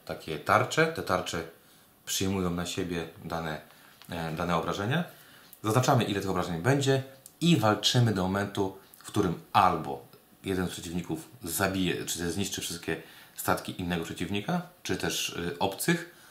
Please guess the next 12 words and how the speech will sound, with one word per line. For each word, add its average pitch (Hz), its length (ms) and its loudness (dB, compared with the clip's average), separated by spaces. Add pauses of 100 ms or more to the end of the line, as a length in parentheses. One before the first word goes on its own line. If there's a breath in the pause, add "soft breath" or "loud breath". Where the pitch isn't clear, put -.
(160 loud breath)
lub 175 380 0
jeden 104 260 0
z - 40 -4
przeciwników - 540 -8
się 80 160 -4 (200)
wycofa. - 420 -6 (680 loud breath)
Za 120 320 8
udział 101 300 2
w 90 40 -4
walce 82 500 2 (320)
obaj 101 280 4
gracze 85 440 0